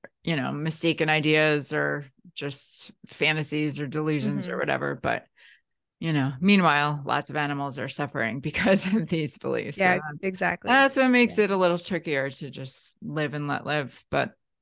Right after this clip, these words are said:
Speaker 2: Yeah.
Speaker 1: again, I'm so amazed at just how successfully you've, you've navigated all of this and how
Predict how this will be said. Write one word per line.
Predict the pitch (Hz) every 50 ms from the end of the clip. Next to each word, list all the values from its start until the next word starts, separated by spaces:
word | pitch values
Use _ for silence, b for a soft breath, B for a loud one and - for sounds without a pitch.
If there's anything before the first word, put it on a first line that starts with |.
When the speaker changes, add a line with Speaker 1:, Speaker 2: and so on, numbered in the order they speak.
| _
Speaker 2:
Yeah. | - 185 180 170 170 170
Speaker 1:
again, | 196 185 180 196 196 196 190
I'm | 180 170 160 160
so | 156 - 180 175
amazed | 175 170 160 151 160 175 185 165 160
at | 147 139 120
just | - 143 135 -
how | 165 156 143 143
successfully | 147 - - 147 - - 151 147 139 - - 156 151 151 156 151 151
you've, | 147 139 147 -
you've | 165 143 151 147 139 156
navigated | 147 147 147 151 151 175 160 151 151 143 135 135
all | 139 135 131 127
of | 131 -
this | 135 113 107 139 - -
and | - 151 147
how | 160 147 143 139 135